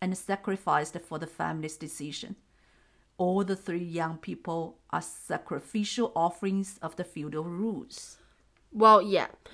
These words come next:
Speaker 2: We've gone deeply into the fate of Bao Daichai. There are actually quite a lot of sisters and brothers of the thir-, third generation in Jia family.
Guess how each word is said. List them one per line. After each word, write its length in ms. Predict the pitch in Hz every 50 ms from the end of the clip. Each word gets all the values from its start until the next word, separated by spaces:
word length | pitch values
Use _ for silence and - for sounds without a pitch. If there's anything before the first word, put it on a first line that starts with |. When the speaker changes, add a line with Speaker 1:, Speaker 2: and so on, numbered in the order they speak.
| - - -
Speaker 2:
We've 240 | - 302 311 277 -
gone 240 | - 330 349 370 349
deeply 360 | 359 349 330 339 311 311 269
into 240 | 277 285 247 - 254
the 120 | 247 247
fate 260 | 247 - 247 226 214
of 280 | - 196 202 196 - -
Bao 180 | - 180 135 131
Daichai. 560 | - 226 208 196 - - 247 247 247 247 254 254 - - - - - - _ _ _ -
There 200 | - 370 381 381
are 240 | 381 320 - 311 302
actually 440 | 285 349 359 - - - 392 392 370
quite 600 | - - - - - - - 320 339 349 349 302 -
a 60 | 269
lot 220 | 277 277 277 262
of 120 | 254 247 -
sisters 760 | - - - 285 269 254 - - 262 254 247 247 240 240 -
and 200 | - 214 220 214
brothers 460 | 208 262 277 247 262 254 247 247 247 -
of 120 | 208 214
the 100 | - 220
thir-, 380 | - - - 240 240 233 - - - -
third 260 | 285 320 330 277 -
generation 680 | 254 226 196 202 190 190 185 190 190 - 208 185 190 -
in 180 | 208 214 214
Jia 260 | 202 - 202 - - -
family. 460 | - 175 180 185 185 165 113 147